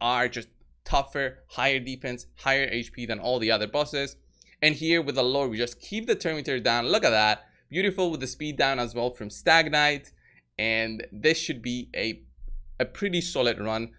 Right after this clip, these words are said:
with controlling the Terminator and then having the hits coming in from Skullcrown and Sinesha. Again, the bad thing is, because of the, the Helm Smasher, we don't see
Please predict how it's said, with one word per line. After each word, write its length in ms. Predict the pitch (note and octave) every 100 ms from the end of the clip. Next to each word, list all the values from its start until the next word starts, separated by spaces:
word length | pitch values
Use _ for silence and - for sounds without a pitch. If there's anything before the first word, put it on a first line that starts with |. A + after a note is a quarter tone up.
| -
with 220 | A#2+ A#2
controlling 760 | - A#2 - - C#3+ D3 C#3+ B2+
the 80 | A#2+
Terminator 540 | - F3+ F3+ E3+ D#3+
and 200 | D3+ A2
then 120 | A#2+
having 360 | A#2 A#2+ B2 A#2
the 80 | A2
hits 240 | A2+ -
coming 300 | - G#2 A2
in 120 | A2
from 180 | - G#2
Skullcrown 420 | - G#2+ G#2+ G#2
and 80 | G#2
Sinesha. 440 | - G#2+ F#2+ - - - _ _ _ _ -
Again, 220 | C#3+ F#3+
the 60 |
bad 260 | F3+ D#3 D3+
thing 160 | D#3+ E3+
is, 280 | G3 F#3 - - A2+
because 300 | B2+ F3+ E3+
of 100 | C#3+
the, 380 | C3+ C3 B2+ -
the 120 | A#2+
Helm 180 | F3 G3
Smasher, 420 | - G3 F3+ F3
we 100 | A#2+
don't 280 | C3 C3+ C3+
see 460 | - C#3+ C#3+ C3